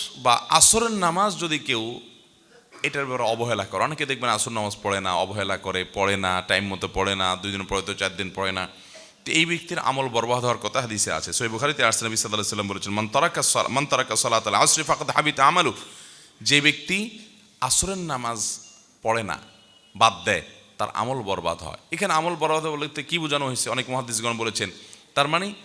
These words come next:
আসর যেহেতু পড়লো না, এই জন্য ওই আমলটা বরবাদ হয়ে গেল। আর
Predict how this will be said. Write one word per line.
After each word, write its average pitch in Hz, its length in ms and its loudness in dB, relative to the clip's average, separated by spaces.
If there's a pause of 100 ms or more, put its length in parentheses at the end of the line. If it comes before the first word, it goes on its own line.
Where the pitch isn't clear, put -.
(180)
আসর 160 280 4
যেহেতু 160 280 -2
পড়লো 160 240 2
না, 143 140 2 (280)
এই 131 80 -2
জন্য 143 160 0
ওই 139 120 6
আমলটা 139 400 4
বরবাদ 113 340 4
হয়ে 92 220 0
গেল। 78 160 -6 (460)
আর 160 380 6